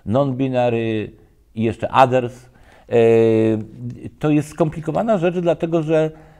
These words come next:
dopiero w nowoczesnym społeczeństwie ludzie zaczynają się przyznawać do różnych problemów, jakie mają ze sobą i do swoich odmienności.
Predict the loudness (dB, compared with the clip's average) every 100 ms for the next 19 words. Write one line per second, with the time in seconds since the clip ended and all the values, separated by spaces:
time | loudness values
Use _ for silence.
0 | _ -12 -2 0 2 0 2 0 -2 -4
1 | -8 -6 -6 -4 -4 -2 -6 -2 -4 -2
2 | -2 -4 -4 -6 -6 -6 -8 -8 -8 -4
3 | -4 -2 -4 -4 -4 -2 -2 -6 -6 -10
4 | -4 -4 -2 -2 -4 -6 -8 -6 -4 -6
5 | -6 -8 -4 -4 -4 -4 -8 -8 -6 -4
6 | -6 -6 -6 -6 -8 -12 -20 -20